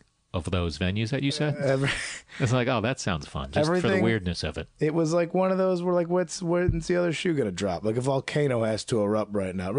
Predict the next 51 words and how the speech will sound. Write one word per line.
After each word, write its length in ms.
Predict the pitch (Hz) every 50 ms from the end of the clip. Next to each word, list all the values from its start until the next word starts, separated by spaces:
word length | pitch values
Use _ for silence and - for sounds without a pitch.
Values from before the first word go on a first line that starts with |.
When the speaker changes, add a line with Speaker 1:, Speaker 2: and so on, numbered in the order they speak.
| 170 220
Speaker 2:
"Oh, 120 | 220 190
Maui, 440 | 151 147 139 156 180 165 117 98 82
sure. 240 | - - 175 151 - -
It's 140 | 165 143 -
in 60 | 127 113
a 20 |
pizza 320 | 104 - 175 180 175 - 202
place. 240 | - 208 220 220 214 -
That's 180 | 277 254 - 202
what 120 | 208 208
I 40 | 214
love. 340 | 226 233 233 202 147 101 104 -
I'm 160 | 170 180 175
doing 260 | 165 180 175 151 127
comedy 420 | - - 127 135 160 180 196 202 202
there. 280 | 196 208 208 202 -
Sure. 400 | 92 - - 123 104 92 92 92 -
All 140 | - 110 104
right. 240 | 101 92 90 92 - -
If 120 | 113 104 135
I 60 | 131
get 160 | 127 120 98
offed 300 | 104 104 104 101 - - 104
in 80 | 92
the 60 | 92
street 320 | - - - 107 101 98 92
after 240 | 87 85 - 95 90
this, 220 | 90 85 - -
I'll 80 | 92 87
be 140 | 85 92
fine." 400 | 87 - - 92 82 80 85 85
Speaker 1:
So 140 | - - 123
you 100 | 110 110
thought 140 | 107 110 98
it 40 | 92
was 120 | 87 80
a 40 | 82
good 140 | 101 95 -
thing? 200 | - 82 73 69 - - - 156 - - _ _ _ _ _ _ _ _ _ _ _ -
Speaker 2:
Yeah. 260 | - 147 143 - - - - -
Speaker 1:
Did 100 | 113 98
they 140 | 98 92 90
give 160 | 95 85 87
you 60 | 85
free 160 | - 107 90
pizza? 420 | - - 87 104 - - 143 117 - -
Speaker 2:
Yeah. 300 | 160 190 214 226 208 151 - - - _ _ _ _ _ -
Speaker 1:
Was 120 | 104 85
it 100 | 101 85
Hawaiian 420 | 110 104 87 90 87 101 131 139
pizza? 400 | - - 185 - - - 214 160